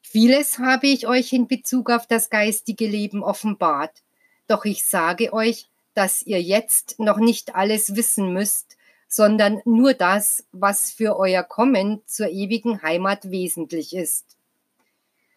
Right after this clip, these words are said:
Dort werde ich euch all das sagen, was euch zu wissen bestimmt ist.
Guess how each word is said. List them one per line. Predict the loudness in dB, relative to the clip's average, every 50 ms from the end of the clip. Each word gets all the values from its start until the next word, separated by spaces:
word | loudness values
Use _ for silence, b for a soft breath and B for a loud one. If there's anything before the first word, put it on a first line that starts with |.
| _ _ _ -4
Dort | 0 2 2 2 0 -4 -6 -2
werde | 2 2 2 2 2 2 0
ich | 0 0 0 -2 -2
euch | -2 -2 -2 -2 -4 -2
all | 0 2 2 2 2
das | 2 2 0 0 0 -4 -4 -4
sagen, | -4 -2 0 0 0 0 0 -2 -2 -4 -4 -6 -8
was | -6 -4 -2 -2 -2 -4 -6
euch | -6 -6 -6 -6 -6
zu | -4 -4 -2 -2
wissen | -2 -4 -4 -4 -4 -4 -2
bestimmt | -4 -4 -4 -4 -6 -4 -4 -6 -6 -6 -8 -8
ist. | -6 -6 -4 -6 -6 -10 _ _